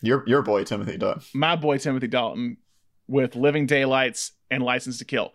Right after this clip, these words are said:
Speaker 2: So Dalton, brief history on Dalton. Uh, they wanted him two other times before this, and he turned him down both times.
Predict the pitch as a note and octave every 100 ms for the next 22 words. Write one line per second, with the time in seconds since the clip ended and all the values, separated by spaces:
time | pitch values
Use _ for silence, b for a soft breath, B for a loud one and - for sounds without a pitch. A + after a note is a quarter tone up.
0 | - - D3 A3+ C4+ C#4 B2+ A#2+ A#2 -
1 | A#2+ - D3 F#3+ F3+ _ - D#3 D3 C#3
2 | A#2+ A#2+ B2+ G#2+ F#2 A#2 _ _ _ b
3 | b b b b b - D3 D3+ - C#3
4 | D#3+ G3+ A3+ A#3+ G#3+ G3+ F3 - G3 F3
5 | D3+ E3 D3+ D3+ - C3 C3 C3 A2+ -
6 | - - - _ _ _ - B2+ D3 D3
7 | D3+ D3+ C#3+ C3+ C3 A#2+ A#2+ A#2 B2+ G#2+
8 | - - -